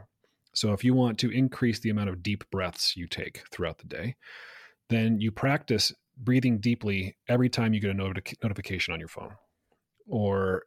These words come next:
every time you brush your teeth, you're gonna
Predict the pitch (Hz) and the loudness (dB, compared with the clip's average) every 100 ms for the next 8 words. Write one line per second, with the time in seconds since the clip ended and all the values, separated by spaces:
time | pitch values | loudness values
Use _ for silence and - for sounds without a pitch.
0 | - 123 131 - 113 107 107 104 101 101 | -2 2 2 2 0 0 2 0 0 0
1 | 101 95 95 - 104 104 - 92 - - | 0 -2 -4 -4 -2 0 0 -2 -8 -6
2 | 87 78 - 107 95 90 | -6 -8 -6 -4 -4 -4